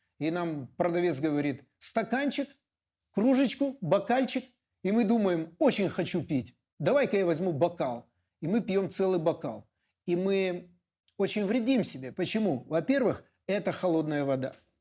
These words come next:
Почкам очень не нравится холодная вода.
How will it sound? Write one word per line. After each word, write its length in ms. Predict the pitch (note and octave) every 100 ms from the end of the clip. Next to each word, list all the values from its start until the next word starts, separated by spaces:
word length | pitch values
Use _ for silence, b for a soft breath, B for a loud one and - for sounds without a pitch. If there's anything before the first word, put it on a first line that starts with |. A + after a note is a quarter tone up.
| _ _ _ _ _ _ _
Почкам 500 | A#3 A3 - D3+ - -
очень 420 | B3+ A3+ - D#3+
не 80 | D#3+
нравится 460 | D#3+ D#3 C#3+ - D3
холодная 460 | F3 D#3 C#3+ D3
вода. 280 | C#3+ C3